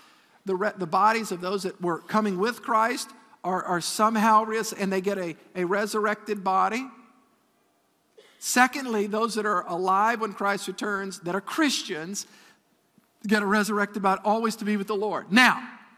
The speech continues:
let me answer the third question. I got five minutes or so, 'cause I'm, I'm gonna start pulling some of this together. What's important to know about the coming of Christ at the rapture? So what's important to know?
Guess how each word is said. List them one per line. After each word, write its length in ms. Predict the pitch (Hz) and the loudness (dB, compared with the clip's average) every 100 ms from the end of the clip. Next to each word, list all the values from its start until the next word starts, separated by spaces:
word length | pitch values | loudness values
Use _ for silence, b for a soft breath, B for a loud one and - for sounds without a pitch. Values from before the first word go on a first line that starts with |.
| b b b b - | b b b b -6
let 120 | 190 | 0
me 140 | 226 | 2
answer 180 | 240 240 | 2 0
the 60 | 226 | -2
third 280 | 247 262 | 0 -2
question. 320 | - 233 220 208 | -2 -2 -2 -6
I 20 | |
got 140 | 170 | -8
five 300 | - 208 226 | 2 4 4
minutes 460 | 220 202 190 - - _ _ _ _ _ _ _ _ _ | 2 -2 -4 -8 -12 _ _ _ _ _ _ _ _ _
or 100 | 185 | -6
so, 380 | 175 208 196 180 B B B B | -2 0 0 -2 B B B B
'cause 120 | 185 | 0
I'm, 120 | 190 185 | 2 0
I'm 160 | 180 | 0
gonna 120 | 180 | -2
start 280 | 175 - 196 | -2 -4 -4
pulling 240 | - 208 202 | -2 -2 0
some 160 | 208 | 0
of 40 | 190 | 0
this 120 | 180 | -2
together. 360 | 196 180 139 113 B B B _ _ _ | -2 -4 -4 -14 B B B _ _ _
What's 600 | - 156 202 285 330 - - | -12 -2 2 2 0 -8 -6
important 720 | 233 214 214 - 302 285 240 214 | -2 -2 -4 -4 -2 0 -2 -2
to 100 | 220 | -2
know 500 | 208 247 220 165 165 | 0 4 2 2 -4
about 300 | 180 185 185 | -2 -2 -2
the 60 | 165 | -6
coming 420 | - 208 214 202 | 0 2 4 0
of 120 | 180 | -4
Christ 420 | - 190 156 156 - | -2 0 0 -6 -4
at 240 | 165 160 | -2 0
the 80 | 170 | -4
rapture? 480 | 156 143 - - - | -2 -2 -4 -16 -18
So 180 | - 160 | -14 -8
what's 240 | 170 220 | -4 -4
important 400 | 233 214 233 208 | -6 -2 -2 -2
to 100 | 202 | -6
know? 240 | 185 147 | -6 -6